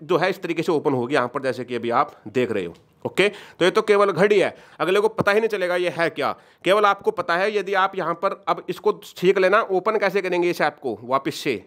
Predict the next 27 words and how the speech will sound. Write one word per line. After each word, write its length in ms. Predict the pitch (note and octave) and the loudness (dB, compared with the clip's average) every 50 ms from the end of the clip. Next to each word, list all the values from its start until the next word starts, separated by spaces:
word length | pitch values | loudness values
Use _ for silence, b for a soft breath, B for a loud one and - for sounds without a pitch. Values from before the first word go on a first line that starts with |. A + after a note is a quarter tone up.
| - | -12
ओके, 300 | - B2 - - G3+ A3+ A3 A3 - - _ - - | -14 -8 -2 0 2 2 0 -2 -6 -20 _ -4 0
आपको 240 | C#3 C#3+ C#3+ - G3+ | 0 0 2 0 -2
करना 240 | G3+ G3 F#3 F#3+ G3 G3 | -2 0 0 0 0 0
क्या 140 | G3 F#3 | 2 0
है, 80 | F3 F#3+ | 0 0
इसके 160 | F#3+ F#3+ G#3+ | -2 -4 -6
सेंटर 340 | G#3 - F3+ F3 F3 F3 F#3 | -4 -2 -2 -4 -4 -4 -6
पर 140 | F3+ - F#3+ | -6 -6 -6
क्लिक 260 | F3 F3+ E3+ F3+ F3 | -4 -2 -4 -2 -2
करना 220 | F3 D#3 D3 D#3 D#3 | -2 -2 0 0 0
है 200 | D3+ F3+ G3+ A3 B B B B B B B | 0 0 -2 -4 B B B B B B B
और 100 | C3+ C#3 | -4 0
जो 80 | C#3 F#3 | 4 4
आपने 280 | F#3 F3 F3 - F#3+ G3 | 4 4 4 2 -2 -2
टाइम 260 | G3 - F3 E3+ F#3 F#3+ | 0 0 0 0 0 0
सेट 240 | - F3+ E3 E3+ E3 | -2 -2 -2 -4 -4
किया 160 | - E3+ D#3 | -4 -4 -2
था 100 | D#3+ E3 | -2 -2
पासवर्ड 380 | - - D#3 D3 C3 D3 C#3+ C3+ | 0 0 0 0 0 -2 -4 -4
का, 180 | A#2+ A#2+ G#2+ b b b b b b | -4 -4 -6 b b b b b b
मैंने 200 | B2 C3+ D#3 E3+ | -2 0 0 0
किया 180 | E3 F3 E3 E3+ | 0 0 -2 0
था 380 | E3+ F#3+ G3+ G#3 G#3+ - _ _ _ _ A#2 | 2 0 0 0 -4 -8 _ _ _ _ -2
बारह 240 | B2+ C3+ C#3+ E3+ | 0 2 2 2
बजकर 240 | E3 D#3+ D3+ D#3+ F#3 F3+ | 0 -2 -2 -4 -6 -6
पन्द्रह 360 | - - D#3 C3+ A#2+ A2+ G#2+ | -4 -4 -4 -2 -2 -2 -2
मिनट। 300 | G#2+ G2+ F#2+ - - | -2 -4 -6 -10 -12